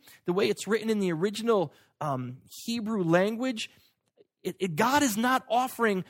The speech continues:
a suggestion. "Well, maybe you can feed the hungry. Maybe you could, you know, help out with the poor." It's, he's commanding. These things are not optional.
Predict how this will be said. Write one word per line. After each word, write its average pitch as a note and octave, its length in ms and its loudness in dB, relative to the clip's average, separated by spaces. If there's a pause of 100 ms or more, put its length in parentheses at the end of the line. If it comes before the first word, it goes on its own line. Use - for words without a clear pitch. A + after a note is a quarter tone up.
a G3 100 -2
suggestion. F3 920 0 (600)
"Well, D4+ 160 -4
maybe D#4+ 240 -2
you C#4+ 80 -2
can - 100 -20
feed C4+ 200 -6
the C4 60 -4
hungry. G3 380 -6 (460)
Maybe - 200 -12
you A#3+ 120 -8
could, A3+ 280 -6
you C#4 80 -10
know, G3 160 -6
help G#3 220 -4
out - 140 -4
with - 100 -8
the F3+ 60 -16
poor." E3 340 -4 (560)
It's, - 240 -10 (140)
he's - 200 -8
commanding. F#3 920 0 (480)
These - 160 -6
things C4+ 240 0
are G3+ 160 -4
not A3 460 0 (360)
optional. E3+ 800 -2